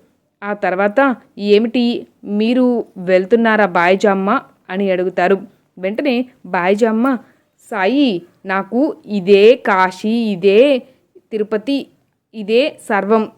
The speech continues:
నేను ఈ షిరిడీ గ్రామం వదిలిపెట్టి ఎక్కడికి వెళ్ళేది లేదు. నేను ఈ షిరిడీలోనే శివుణ్ణి దర్శించుకున్నాను. ఇక మిగతా దేవతలని అందరినీ మీలోనే చూసుకుంటున్నాను. అటువంటిది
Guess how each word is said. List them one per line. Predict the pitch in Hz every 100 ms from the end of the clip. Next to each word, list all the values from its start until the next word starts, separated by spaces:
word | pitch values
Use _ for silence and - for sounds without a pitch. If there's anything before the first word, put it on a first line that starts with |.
| _ 214
నేను | 208 202 254 - 208
ఈ | 208
షిరిడీ | - 190 226
గ్రామం | 233 226 220 190 170
వదిలిపెట్టి | 175 214 240 220 220 247
ఎక్కడికి | 196 165 - 196 190 254
వెళ్ళేది | 208 185 196 226 220
లేదు. | 208 196 220 - _ _ -
నేను | 220 220 233 320 - _
ఈ | 233 220
షిరిడీలోనే | 208 196 247 240 226 226 330 359 _ -
శివుణ్ణి | - 226 226 226 226 208
దర్శించుకున్నాను. | 180 175 - 226 233 240 233 233 254 302 220 -
ఇక | 214 208
మిగతా | 196 202 185 185 208 262
దేవతలని | 208 175 180 240 247 226 233 - -
అందరినీ | 185 190 202 196 262 381 - _ -
మీలోనే | 208 240 254 262 254
చూసుకుంటున్నాను. | 220 - 208 196 190 208 202 - _ -
అటువంటిది | 185 185 214 202 208 240 339